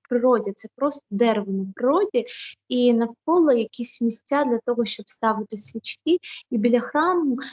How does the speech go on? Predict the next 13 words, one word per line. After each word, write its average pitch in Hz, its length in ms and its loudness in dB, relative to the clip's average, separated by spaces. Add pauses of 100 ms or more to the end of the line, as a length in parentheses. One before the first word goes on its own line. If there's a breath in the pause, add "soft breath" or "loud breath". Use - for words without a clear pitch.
(100)
біля 240 260 6
дерева 269 500 0
будуть 247 440 -4 (100)
квіти. 226 500 -6 (360 loud breath)
І 240 60 0
головний 269 540 4
ритуал — 277 600 -2
це - 160 -6
взяти 247 480 -2
в - 60 -20
чашу 226 520 -4
чистої 220 500 -6 (160)
води 294 420 2